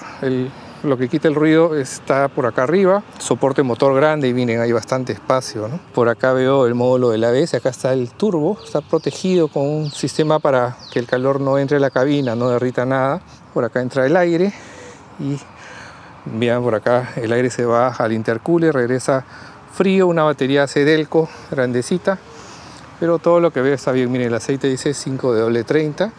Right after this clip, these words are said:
tengan mucho ojo con eso. Por acá está la admisión, diferente. Miren, esto es ya ahora de plástico, el alternador y un radiador pequeño. Un motor que al tener un cilindro menos es más barato de mantener, usa menos aceite, cuesta menos fabricar.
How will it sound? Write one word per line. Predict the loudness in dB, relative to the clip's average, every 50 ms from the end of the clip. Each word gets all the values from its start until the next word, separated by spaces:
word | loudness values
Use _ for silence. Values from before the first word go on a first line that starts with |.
| -6
tengan | -4 -2 -2 0
mucho | 0 -2 -2 -2 0 0 0
ojo | 0 0 -2
con | -2 -2 -2 -2 -2
eso. | -2 -2 -2 -4 -4 -4 -6 -6
Por | -4 -2
acá | -2 -2
está | 0 0 2
la | 2 2
admisión, | 0 -2 -4 -2 0 0 0 0 0 -4 -6 -10 -10 -8
diferente. | -8 -6 -4 -2 0 2 2 2 0 -2 -2 -2 -2 -2
Miren, | -2 -2 -2 -4
esto | -4 -4 -4 -2 -2 -2
es | -4 -6 -10 -6 -2
ya | 0 2 4
ahora | 4 4 4
de | 4 2 2
plástico, | 2 2 2 2 0 -4 -6 -6 -6 -2 -2 -2 -2 -2 -6 -8
el | -4 -4
alternador | -4 -2 -2 -2 -2 0 0 2 4 4 4 4 4 2 -2 -2
y | -2 -2
un | 0 2
radiador | 2 4 4 4 4 2 2
pequeño. | 0 -2 -2 0 0 0 0 0 -4 -6 -8 -14 -18 -20 -20 -16 -10 -6
Un | -4 -2
motor | -2 -2 0 0 0 0 -2
que | -2 -2 -2 -2 -4 -6 -6 -4
al | -4 -4 -2
tener | -2 -2 0 0 0
un | 0 -2
cilindro | -2 -2 -2 0 2 2 2
menos | 2 2 2 2 2 0 -2 -4 -10 -14 -12 -4
es | -2 -2 0 0
más | 2 2 2
barato | 2 2 2 2 2 2
de | 2
mantener, | 2 0 -2 -2 -2 -2 0 0 -2 -2 -2 -4
usa | -4 -2 0 0 0
menos | 0 0 0 0 0 0
aceite, | -2 -2 2 2 2 2 2 0 -2 -2 -4 -4 -4 -8 -14 -18 -18 -18 -12 -4 -2
cuesta | -2 0 0 -2 0
menos | 0 2 2 2 2 0 0 0
fabricar. | 0 0 0 0 -2 0 0 0 0 0 -2